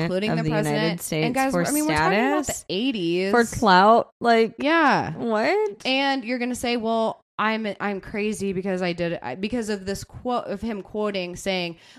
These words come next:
Speaker 1: like, I'm sure there was more evidence to this guy being crazy.
Speaker 2: Right.
Speaker 1: But basically, the public saw this as a loophole in the justice system and
Speaker 2: Yep.
Speaker 1: time for another reform.
Speaker 2: Yep.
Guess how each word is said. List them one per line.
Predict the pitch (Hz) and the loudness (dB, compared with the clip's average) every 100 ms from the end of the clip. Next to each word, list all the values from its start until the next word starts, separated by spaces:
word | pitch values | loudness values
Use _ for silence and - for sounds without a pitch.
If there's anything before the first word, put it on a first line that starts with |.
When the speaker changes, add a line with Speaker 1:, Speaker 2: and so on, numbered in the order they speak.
| 196 | -4
Speaker 1:
like, | 196 190 _ _ _ _ _ _ _ _ _ - | -4 -4 _ _ _ _ _ _ _ _ _ -4
I'm | 214 | -2
sure | 226 285 285 | -2 0 0
there | 262 | 0
was | 220 | -2
more | 196 196 | -2 -2
evidence | - 175 180 190 190 | -2 -4 -2 -4 -4
to | - | -8
this | 170 165 | -8 -4
guy | 160 156 | -2 0
being | 160 160 151 | 0 -4 -6
crazy. | - 143 156 180 214 | -6 -6 -4 -2 2
Speaker 2:
Right. | 220 226 247 180 - _ - - | 2 2 2 0 -4 _ -20 -20
Speaker 1:
But | 180 185 180 180 - - _ _ _ _ _ - | -4 0 2 0 -2 -12 _ _ _ _ _ 0
basically, | 247 277 285 233 240 233 | 2 2 -4 -4 -4 -2
the | 202 | -4
public | 190 208 190 220 214 | -2 -2 -2 -4 -4
saw | 208 190 | -2 0
this | 185 185 | 0 -2
as | 180 | -2
a | 175 | 0
loophole | 160 170 170 190 185 185 | 0 0 0 -2 0 0
in | 165 | -2
the | 165 | -4
justice | 165 151 - 170 | -2 -2 -4 -8
system | - 165 - 170 165 160 160 - | -8 -8 -6 -2 -2 -2 -4 -6
and | 160 160 156 170 170 | -4 -4 -4 -8 -2
Speaker 2:
Yep. | 185 190 - _ _ _ - | 0 0 -2 _ _ _ -10
Speaker 1:
time | 175 170 185 | -4 -4 -4
for | 185 190 | -6 -6
another | 190 175 170 165 | -4 -4 -4 -4
reform. | 151 135 - 117 92 87 175 - | -4 -6 -8 -10 -10 -12 -14 -10
Speaker 2:
Yep. | 185 165 160 | -4 -2 -4